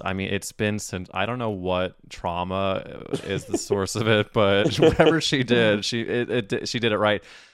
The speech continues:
I do wanna ask a famous podcast question, which is, Joe, if the world was ending and you could only save one character actress, <gasps> who would you save?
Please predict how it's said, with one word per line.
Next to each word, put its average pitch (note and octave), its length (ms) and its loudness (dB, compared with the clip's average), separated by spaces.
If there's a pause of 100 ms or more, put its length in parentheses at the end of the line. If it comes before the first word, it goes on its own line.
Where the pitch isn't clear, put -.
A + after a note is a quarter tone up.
(140)
I C#3 100 2
do D3 160 -2
wanna F#3 120 -4
ask C#3 240 -4
a C3+ 60 -6
famous B2+ 260 -6
podcast C3+ 480 -8
question, C3+ 720 -4
which - 320 -6
is, C3 520 -4 (140)
Joe, C3+ 440 0
if A#2+ 160 -6
the B2+ 80 -6
world C3+ 240 -6
was C3 320 -10
ending B2 600 -8 (160)
and A#2 80 -6
you B2 40 -4
could - 160 -6
only D3+ 300 -2
save C#3+ 420 -2
one C3 160 -2
character B2+ 560 -4
actress, G#2+ 760 -2 (260)
<gasps> - 220 -14
who C#3 180 0
would C#3 160 0
you B2 100 -2
save? - 600 -6